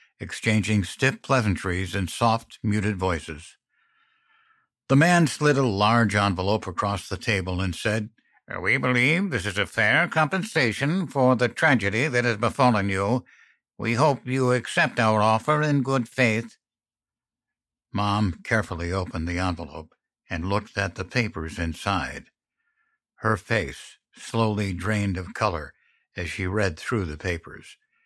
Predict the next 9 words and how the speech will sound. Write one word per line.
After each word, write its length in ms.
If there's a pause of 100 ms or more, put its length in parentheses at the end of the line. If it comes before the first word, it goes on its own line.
(200)
and 160
lips 360
thinned 360
out 320
into 380
a 40
narrow 460
little 320
slash. 760